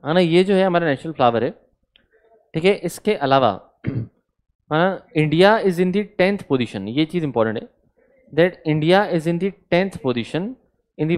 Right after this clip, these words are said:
world and fourth in the Asia in the plant diversity। भाई यहाँ पर फूलों के मामले में, है ना, हम जो हैं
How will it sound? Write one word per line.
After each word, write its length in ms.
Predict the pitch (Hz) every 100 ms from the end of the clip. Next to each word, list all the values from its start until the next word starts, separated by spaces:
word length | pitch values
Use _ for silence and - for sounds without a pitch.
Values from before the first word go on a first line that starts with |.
| 135
world 340 | 147 120 90 - _ _ _ _ _ 139
and 220 | 175 180 _ -
fourth 280 | 202 226
in 140 | 202 190
the 120 | 151
Asia 320 | 127 165 190 -
in 160 | 143
the 80 | 180
plant 300 | - 170 143
diversity। 380 | 110 98 - 73 - _ _ _ _ _ -
भाई 680 | 156 190 190 - - 156
यहाँ 220 | 131 139 147
पर 140 | 175 170
फूलों 300 | 156 151 180
के 120 | 196 175
मामले 340 | 123 120 120
में, 180 | 101 - _ _ _ _ _ _ _ _ _ -
है 80 | 143
ना, 420 | 185 - - -
हम 400 | 143 175 190 139
जो 100 | 139
हैं 240 | 147 127